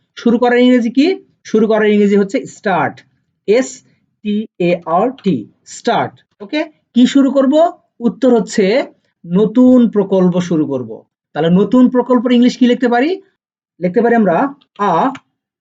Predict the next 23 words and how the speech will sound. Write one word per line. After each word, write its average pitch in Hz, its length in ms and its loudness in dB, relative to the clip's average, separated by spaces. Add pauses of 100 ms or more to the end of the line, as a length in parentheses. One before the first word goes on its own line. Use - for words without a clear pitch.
(360)
এন 220 180 0
ই 254 240 -4 (200)
ডাব্লিউ, 156 440 0
নিউ 233 400 0 (200)
প্রজেক্ট, 190 540 -4 (160)
পি 226 260 -4
আর 170 180 -2 (100)
ও 175 340 -2 (200)
জে 180 320 -4
ই 190 140 -2
টি, 196 140 -10
প্রজেক্ট। 185 1500 -2 (220)
আমরা 220 360 2
নতুন 214 420 0
প্রকল্প 233 440 -2
শুরু 202 280 0
করব, 196 680 0
এই 240 160 2
বাংলা 240 280 0
বাক্যটির 196 440 -2
ইংরেজি 190 320 2
ট্রান্সলেশন 208 540 -2
হচ্ছে 175 480 -2